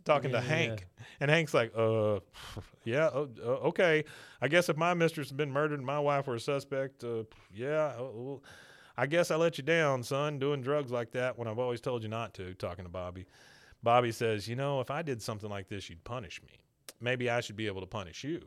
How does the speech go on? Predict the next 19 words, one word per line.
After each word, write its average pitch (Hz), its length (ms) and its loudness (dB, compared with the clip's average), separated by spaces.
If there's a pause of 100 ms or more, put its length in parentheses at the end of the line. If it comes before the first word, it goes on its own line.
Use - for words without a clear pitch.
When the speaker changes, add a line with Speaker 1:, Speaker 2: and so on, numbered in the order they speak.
(200)
Speaker 1:
Hank's 107 240 -8
like, 101 220 -6
<laughs> - 260 -10
"Oh, 143 300 -4
okay. 92 260 -10
Well, 117 240 -4
son, 120 300 -10
what's 147 180 -10
my 123 140 -10
punishment? - 560 -14
Am 107 120 -8
I 92 60 -8
grounded?" 180 560 -2 (460)
Bobby's 104 320 0
like, 92 200 -6
"No, 104 300 -6
that's 110 160 -8
too 104 160 -10
easy. 95 340 -8